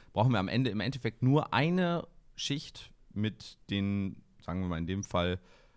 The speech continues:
ähm, Anzahl der Pixel an Neuronen, also sechshundert mal sechshundert Pixel, äh, wären das und das wären die Anzahl der Neuronen und jedes Neuron davon ist mit der Ausgabeschicht von dem, ähm, von dem neuronalen Netz verbunden. Das heißt, wir haben nur Eingabeschicht,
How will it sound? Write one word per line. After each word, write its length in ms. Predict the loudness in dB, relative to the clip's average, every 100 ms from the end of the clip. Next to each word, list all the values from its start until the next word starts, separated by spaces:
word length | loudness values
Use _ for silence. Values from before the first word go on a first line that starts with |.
| -18 -4
ähm, 180 | -2 0
Anzahl 440 | 0 2 2 2
der 120 | 2 2
Pixel 500 | 0 -2 -4 -2 2
an 180 | 2
Neuronen, 460 | 2 2 0 0 0
also 320 | 0 0 -2
sechshundert 460 | 0 -4 -2 -4 -4
mal 100 | -6
sechshundert 560 | -6 -8 -8 -8 -10 -18 -20 -6
Pixel, 500 | -6 -4 -4 -4 -6 -10
äh, 180 | -8 -6
wären 180 | -6 -4
das 180 | -6
und 120 | -6 -10
das 160 | -6
wären 140 | -4 -4
die 120 | -4
Anzahl 280 | -4 -2 0
der 100 | 0
Neuronen 400 | -2 -2 -2 0
und 160 | -4
jedes 400 | -2 -2 -2 -2
Neuron 400 | 0 2 2 2
davon 300 | 0 0 -4
ist 260 | -6 -8 -4
mit 160 | -6 -4
der 100 | -2
Ausgabeschicht 840 | -2 -2 -4 -4 -6 -8 -10 -10 _ -20 -20 _
von 480 | -6 -2 0 0 -2 -4
dem, 600 | -2 0 0 0 -2 -6 -8
ähm, 500 | -6 -4 -6 -6 -10 -18
von 180 | -8 -4
dem 140 | -2
neuronalen 400 | -2 -2 -2 0
Netz 180 | -2 -2
verbunden. 240 | -4 -2 -2
Das 140 | -2
heißt, 140 | -2
wir 80 | 0
haben 120 | 0
nur 200 | 0 -2 -6 -20 -6
Eingabeschicht, 640 | -2 2 2 0 -6 -8